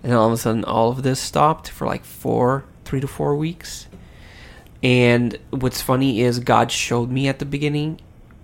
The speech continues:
what was happening. But, you know, I just, it, it takes a while for things to get off of you. You know what I mean? It takes a while for you to relearn things.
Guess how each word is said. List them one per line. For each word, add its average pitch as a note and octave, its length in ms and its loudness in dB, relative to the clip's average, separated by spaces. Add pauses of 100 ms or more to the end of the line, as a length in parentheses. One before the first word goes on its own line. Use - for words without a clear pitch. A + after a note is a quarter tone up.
(100)
what B2+ 180 -2
was C3 140 -2
happening. C#3+ 540 -2 (1120)
But, A2+ 500 4 (100)
you C3+ 100 -2
know, A#2 240 2
I B2 100 4
just, B2 360 -6 (960)
it, B2 300 -4
it B2+ 140 -4
takes B2 260 -2
a B2+ 60 2
while A#2 240 2
for C#3 180 -4
things D3 320 -4
to D#3 180 -6 (280)
get B2 160 -4
off B2+ 260 -8
of C3+ 140 -8
you. D#3+ 140 -2
You D#3 80 -4
know C3 100 0
what B2+ 60 0
I - 20 0
mean? B2 120 -2
It A#2 80 -8
takes - 220 -6
a C3+ 60 -2
while B2 160 2
for C3 140 -6
you B2+ 80 0
to B2 120 -2
relearn B2 480 0
things. C#3 460 -4